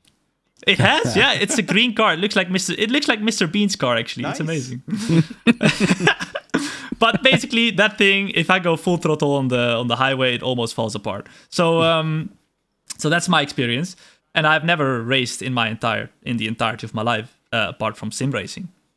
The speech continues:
Speaker 1: which I have a lot of experience in, right? Sim racing. So, um, I was like, I mean,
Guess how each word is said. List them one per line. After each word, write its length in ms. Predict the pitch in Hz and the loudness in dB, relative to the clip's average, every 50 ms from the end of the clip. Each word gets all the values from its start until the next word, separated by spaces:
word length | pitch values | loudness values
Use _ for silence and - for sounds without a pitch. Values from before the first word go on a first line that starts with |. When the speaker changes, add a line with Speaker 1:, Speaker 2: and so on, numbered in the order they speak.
| _ _ - | _ _ -2
Speaker 1:
which 220 | - 208 208 - | -2 0 2 2
I 60 | 240 | 0
have 200 | 208 262 294 262 | 2 2 0 0
a 60 | 185 147 | 0 -2
lot 120 | 135 - | -4 -4
of 80 | 107 107 | -4 -8
experience 600 | 113 - - - 208 208 165 117 - 101 - 110 | -8 -8 -4 -2 0 0 0 -2 -4 -6 -8 -6
in, 80 | 107 110 | -4 -2
right? 180 | 113 135 160 | -2 -2 -2
Sim 180 | - - 117 104 | -4 -4 -6 -6
racing. 320 | 101 95 95 - - 104 98 | -6 -8 -8 -8 -10 -12 -10
So, 320 | - - 120 117 117 117 - - - - _ _ _ _ _ _ _ - | -4 -2 -2 -2 -2 -4 -8 -16 -20 -20 _ _ _ _ _ _ _ -4
um, 540 | 131 127 127 123 120 120 113 113 113 113 - _ _ _ _ _ _ _ _ _ _ - | -2 0 0 2 0 0 0 -2 -4 -6 -8 _ _ _ _ _ _ _ _ _ _ 0
I 80 | 170 196 | 2 2
was 140 | 214 202 202 | 2 2 2
like, 440 | 190 170 156 156 147 - - - _ _ _ _ _ _ _ _ _ _ - | 2 2 2 2 -2 -8 -18 -20 _ _ _ _ _ _ _ _ _ _ -4
I 80 | - 123 | -2 0
mean, 320 | 120 117 110 107 104 - | 0 0 -2 -2 -6 -8